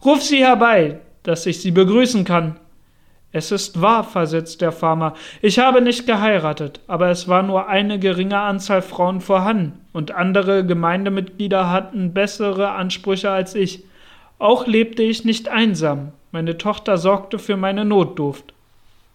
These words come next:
»Gerade deine Tochter ist es, von der ich mit dir reden möchte«, sagt der Führer der Mormonen. »Sie ist zur Blume von Utah erblüht, und Männer,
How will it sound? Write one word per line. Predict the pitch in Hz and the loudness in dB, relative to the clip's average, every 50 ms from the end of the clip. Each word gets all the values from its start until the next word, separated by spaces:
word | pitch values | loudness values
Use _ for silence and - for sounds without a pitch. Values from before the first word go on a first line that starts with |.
| _ _ _ _ _ _ _ _ _ - - - - - - - - - | _ _ _ _ _ _ _ _ _ -20 -20 -20 -20 -20 -20 -20 -2 2
»Gerade | 190 180 165 185 202 226 240 247 233 | 2 2 4 4 4 6 6 6 4
deine | 185 170 160 175 175 196 214 220 233 226 | 4 2 2 2 4 4 4 2 2 0
Tochter | 226 214 226 226 226 - - 170 151 147 | 2 2 2 0 0 0 0 0 0 0
ist | 147 143 - - - | -2 -4 -6 -8 -10
es, | 147 135 - - | -10 -8 -10 -14
von | - - - - 165 160 160 151 | -16 -18 -8 -4 -4 -2 -2 2
der | 156 165 170 170 | 2 4 4 4
ich | 170 165 - | 2 2 0
mit | 180 170 160 175 | 0 -2 0 2
dir | 175 165 156 | 2 4 4
reden | 151 165 165 160 160 160 | 4 4 4 4 2 4
möchte«, | 160 160 156 156 - - 170 147 | 4 4 4 2 0 -2 -2 -2
sagt | 131 151 156 151 156 - 175 | -2 -2 -4 -4 -4 -4 -4
der | 160 | -4
Führer | 165 - - 170 160 156 156 156 | -4 -4 -6 -6 -4 -2 -2 -2
der | 151 160 156 156 | -2 -2 -2 -2
Mormonen. | 156 156 156 156 156 160 160 165 175 180 175 - _ _ _ - - - - - - _ | -4 -4 -4 -2 -2 -2 -2 -2 -2 -4 -8 -12 _ _ _ -20 -20 -20 -20 -20 -20 _
»Sie | - - 226 247 | -4 0 2 2
ist | 262 262 - - - | 2 2 -2 -2 0
zur | 262 240 196 185 | 2 2 4 4
Blume | 190 220 277 294 285 285 269 254 | 6 6 6 6 6 4 2 2
von | 262 247 226 214 208 | 2 0 0 2 2
Utah | 214 208 190 165 - 165 151 151 151 | 4 4 2 2 2 2 2 2 0
erblüht, | 147 143 139 139 143 143 139 - - - _ _ _ _ | 0 -2 -4 -6 -8 -8 -8 -10 -14 -20 _ _ _ _
und | 175 165 180 202 220 254 | 0 2 2 0 -2 -2
Männer, | 226 196 214 220 196 170 147 143 135 143 - | 0 2 2 4 4 2 2 2 0 -4 -10